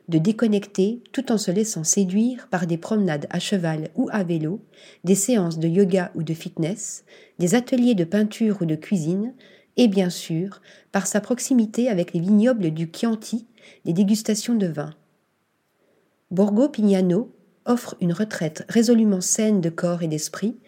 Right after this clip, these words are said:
dont la philosophie se poursuit dans les cuisines, suivant le concept de la terre à l'assiette. Sans doute le meilleur break digne de ce nom à s'accorder.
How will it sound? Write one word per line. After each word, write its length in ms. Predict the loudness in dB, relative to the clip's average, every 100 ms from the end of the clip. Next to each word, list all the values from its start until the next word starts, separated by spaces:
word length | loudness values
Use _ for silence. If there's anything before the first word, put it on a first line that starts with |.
| -20 -18 2
dont 120 | 4
la 100 | 4
philosophie 600 | 2 2 4 2 2 -2
se 120 | 0
poursuit 480 | -2 -4 -6 -10 -4
dans 100 | -2
les 140 | 0 -2
cuisines, 540 | -6 -2 -2 -2 -4 -10 -20 -16
suivant 400 | -4 4 6 6
le 100 | 2
concept 500 | 2 0 0 -2 0
de 100 | 0
la 140 | -2
terre 400 | -4 -2 0 0
à 40 | -4
l'assiette. 720 | -4 -4 -6 -8 _ -18 -18 _ _ -20 _
Sans 240 | -2 2 4
doute 320 | 4 0 -2
le 100 | 0
meilleur 340 | 2 4 2
break 400 | 0 -4 -6 -8 -6
digne 280 | 4 6 6
de 80 |
ce 180 | 2 0
nom 240 | 0 0 -2
à 80 |
s'accorder. 600 | -4 -4 -4 -6 -8 -10